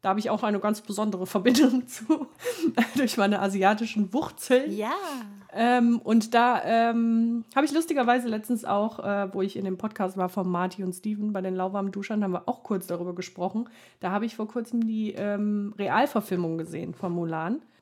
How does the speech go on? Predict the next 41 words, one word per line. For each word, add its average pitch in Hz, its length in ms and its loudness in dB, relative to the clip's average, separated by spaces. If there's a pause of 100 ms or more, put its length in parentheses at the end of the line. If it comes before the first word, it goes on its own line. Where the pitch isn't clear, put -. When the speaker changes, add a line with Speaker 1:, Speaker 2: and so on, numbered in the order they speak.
(160)
Speaker 1:
Und 185 180 -8
davon 233 340 -2
war 262 120 -2
ich 262 120 -8
nicht 254 200 -4
so 127 100 -10
begeistert, 233 640 -6
Speaker 2:
Mhm. 78 60 -20
Speaker 1:
ehrlich. - 260 -20 (200)
Speaker 2:
Hab 233 80 -8
ich 233 60 -10
schon 226 100 -10
öfter 214 240 -2
gehört. 185 220 -6 (240)
Speaker 1:
Genau, 269 300 4
es 202 160 -4
war 220 280 6
okay, 240 520 0 (420)
aber 220 440 2
ich 220 100 -6
find's 226 260 0
zum 226 100 -2
Beispiel 214 300 0
schade, 254 580 2
ähm, 226 600 4 (520)
also 233 200 6
generell 269 380 6
finde 269 220 0
ich 247 60 -2
es 233 140 -4
nicht 254 180 0
schlimm, 247 240 2
wenn 240 120 4
man 220 180 4
Sachen 208 260 2
auch - 160 0
neu 202 260 2
probiert 254 460 -2
bei 247 80 2
einer 214 180 4
Neuverfilmung. 285 760 2